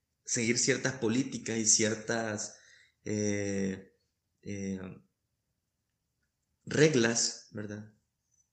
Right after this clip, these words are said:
Que como cualquier joven, yo en aquel momento tenía veintidós, veintitrés años, como cualquier joven, hay cosas que no te gustan, pues. A mí me encantaba andar en shorts, me encantaba andar en chanclas,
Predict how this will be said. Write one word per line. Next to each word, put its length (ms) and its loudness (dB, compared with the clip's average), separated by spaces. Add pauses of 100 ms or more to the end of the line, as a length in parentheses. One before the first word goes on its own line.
Que 160 -6
como 280 -2
cualquier 420 4
joven, 440 4
yo 120 0
en 140 -4
aquel 160 -4
momento 400 -4
tenía 300 -2
veintidós, 640 -4
veintitrés 540 -6
años, 340 -10 (1120)
como 200 -2
cualquier 300 2
joven, 380 4 (480)
hay 160 -12
cosas 280 2
que 160 4
no 180 2
te 80 2
gustan, 500 0
pues. 300 -10 (500)
A 40 -20
mí 60 -10
me 120 -4
encantaba 540 -4
andar 260 -4
en 120 -6
shorts, 680 -6 (480)
me 80 -2
encantaba 640 2
andar 280 2
en 180 -2
chanclas, 760 -6